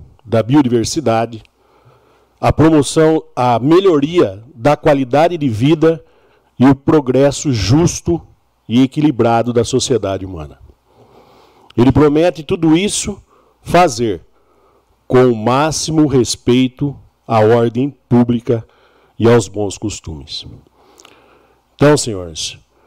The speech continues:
eu acredito que, que essa moção em nome do, do senhor Homero, se ela não fosse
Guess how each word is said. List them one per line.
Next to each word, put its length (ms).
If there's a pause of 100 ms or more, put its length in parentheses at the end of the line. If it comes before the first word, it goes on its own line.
(680)
eu 80
acredito 480
que, 480
que 160
essa 280
moção 400
em 60
nome 280
do, 220 (100)
do 140
senhor 360
Homero, 480 (240)
se 200
ela 160
não 140
fosse 600